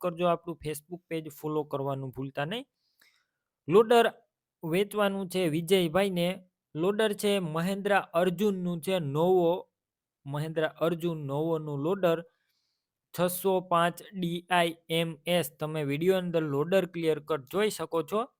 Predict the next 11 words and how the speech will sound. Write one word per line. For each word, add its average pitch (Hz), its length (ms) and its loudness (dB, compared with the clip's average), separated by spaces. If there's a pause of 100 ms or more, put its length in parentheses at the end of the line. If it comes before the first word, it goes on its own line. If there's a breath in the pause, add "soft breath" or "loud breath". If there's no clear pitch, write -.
(840 soft breath)
મોડલની 226 400 4
વાત 220 300 4
કરું 226 220 0
તો 208 80 0
બે 185 240 4
હજાર 185 280 4
અને 180 200 0
ત્રેવીસના 175 600 -2
મોડલનું 160 840 0
આ 139 160 -2
લોડર. 170 540 2